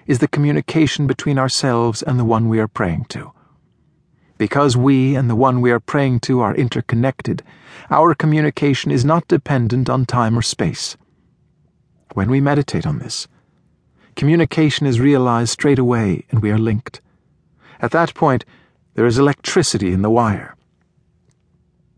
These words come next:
We know that when a television station sends its signal up to the telecommunications satellite and it is beamed back down to our television set,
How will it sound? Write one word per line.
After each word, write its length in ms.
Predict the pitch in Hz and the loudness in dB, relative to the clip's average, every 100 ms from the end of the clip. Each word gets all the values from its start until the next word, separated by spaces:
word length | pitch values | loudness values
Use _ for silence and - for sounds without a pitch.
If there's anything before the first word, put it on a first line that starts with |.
| _ _ - | _ _ 0
We 140 | 123 | 2
know 240 | 120 117 | 4 2
that 140 | 117 123 | 2 0
when 120 | 113 | 0
a 60 | 110 | -2
television 600 | - 135 120 110 107 104 | 0 2 2 2 0 -2
station 500 | - 113 98 127 120 | 0 -2 0 -2 -2
sends 320 | 113 110 113 | 0 0 0
its 180 | 131 - | -2 0
signal 420 | 120 - 113 113 | -2 0 0 0
up 120 | 104 | -2
to 80 | 117 | -2
the 80 | 117 | -4
telecommunications 1000 | - 120 113 127 120 117 - 113 - 110 | 0 -2 -2 -2 -2 -2 -2 -4 -2 -4
satellite 600 | - 143 127 95 92 95 _ _ _ _ _ - | -2 -2 0 0 0 -2 _ _ _ _ _ -4
and 120 | 107 | 0
it 60 | |
is 140 | 117 110 | 0 2
beamed 480 | 120 143 143 131 113 | 2 2 2 0 0
back 320 | 131 - - | 0 -2 -2
down 340 | 127 120 127 | 0 2 0
to 100 | 123 | 0
our 80 | 117 | -4
television 520 | - 120 120 117 131 | 0 0 0 0 0
set, 320 | 127 113 107 | -2 -2 -4